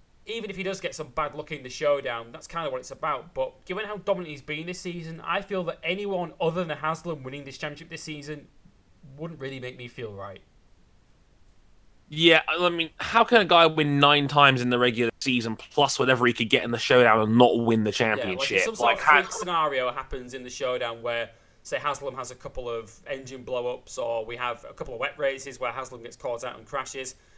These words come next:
Speaker 1: fair enough, that's the sport, that's what it's about, but I still wouldn't feel comfortable with that happening and someone else nipping in and winning the championship from Haslam, given how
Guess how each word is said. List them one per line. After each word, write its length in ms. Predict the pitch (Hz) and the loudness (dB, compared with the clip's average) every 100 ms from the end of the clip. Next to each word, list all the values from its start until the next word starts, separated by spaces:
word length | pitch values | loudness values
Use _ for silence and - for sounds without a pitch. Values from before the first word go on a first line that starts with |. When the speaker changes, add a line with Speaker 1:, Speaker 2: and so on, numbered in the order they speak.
| _ _ | _ _
Speaker 1:
fair 200 | 233 190 | 2 2
enough, 240 | 175 170 - | 2 -2 -2
that's 160 | 156 | -6
the 80 | 147 | -10
sport, 400 | - - 190 139 | -10 2 4 4
that's 120 | 143 | 2
what 80 | 156 | -4
it's 100 | 147 | -8
about, 420 | 127 170 151 117 | -8 -2 0 -2
but 240 | 135 135 - _ _ _ _ _ - | -2 -2 -2 _ _ _ _ _ -16
I 60 | |
still 280 | - - 202 | -10 -4 -2
wouldn't 260 | 170 170 - | -4 -8 -8
feel 200 | 170 147 | -8 -6
comfortable 520 | 165 147 - 127 110 | -8 -10 -10 -10 -6
with 280 | 113 - 120 | -8 -10 -6
that 140 | 139 | -6
happening 500 | - 143 - 127 113 | -6 -10 -12 -16 -12
and 320 | 135 123 117 - _ _ - _ - | -10 -10 -14 -20 _ _ -20 _ -12
someone 320 | - 135 131 | -10 -8 -6
else 220 | 120 123 | -6 -8
nipping 320 | 135 - 127 | -14 -12 -10
in 140 | 131 120 | -8 -10
and 180 | 113 | -12
winning 220 | 120 127 120 | -12 -12 -12
the 80 | 120 | -8
championship 400 | 131 127 117 - | -10 -10 -16 -18
from 100 | 117 | -8
Haslam, 320 | 123 120 104 | -8 -8 -12
given 300 | 131 127 123 | -12 -10 -6
how 180 | 127 | -6